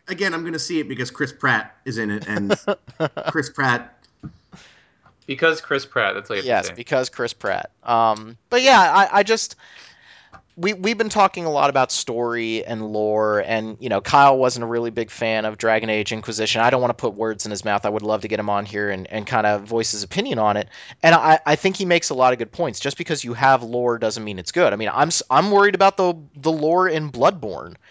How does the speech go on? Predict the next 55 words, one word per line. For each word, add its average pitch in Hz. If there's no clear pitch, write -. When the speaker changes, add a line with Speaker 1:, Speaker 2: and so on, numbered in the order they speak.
Speaker 2:
You 123
Speaker 1:
See, 135
Speaker 2:
know, 135
at 135
their 151
Speaker 1:
that's, 196
Speaker 2:
third 165
Speaker 1:
that's 170
Speaker 2:
time 175
doing 165
this 156
kind 151
of 120
lore, 147
are 120
they 127
still 151
gonna 151
make 139
it 131
super 127
interesting, 131
or 110
are 113
they 117
gonna 123
start 135
doing 139
the, 135
the -
Skyrim 151
thing 127
and 120
the 123
Tales 139
of 123
Hearts 165
thing 120
where 123
they 120
just 123
start 131
putting 135
a 120
Speaker 1:
Change 110
Speaker 2:
lot 120
Speaker 1:
the 123
Speaker 2:
of 123
Speaker 1:
proper 107
nouns. -
Speaker 2:
Yeah, 196
just 123
start 139
changing 131
nouns. 113